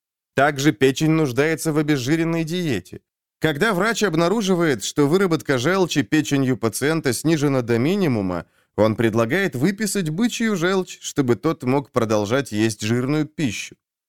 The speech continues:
Если честно, то мы всю жизнь сидим на жирной диете, выбирая между горячими сэндвичами с сыром – салатом "Цезарь" с курицей,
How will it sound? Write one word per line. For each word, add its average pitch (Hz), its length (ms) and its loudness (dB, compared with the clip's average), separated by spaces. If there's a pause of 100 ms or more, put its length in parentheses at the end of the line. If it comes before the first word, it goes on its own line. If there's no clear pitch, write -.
(140)
Если 131 340 4
честно, 123 540 -4 (140)
то 151 140 4
мы 202 140 2
всю 196 240 0
жизнь 165 320 0
сидим 120 360 -2
на 123 120 2
жирной 143 340 -2
диете, 135 500 -4
выбирая 139 440 -2
между 143 320 -2
горячими 147 500 -2
сэндвичами 131 640 -2
с 104 160 -6
сыром – 104 380 -2 (200)
салатом 175 520 0
"Цезарь" 170 420 -2
с - 80 -8
курицей, 101 640 -2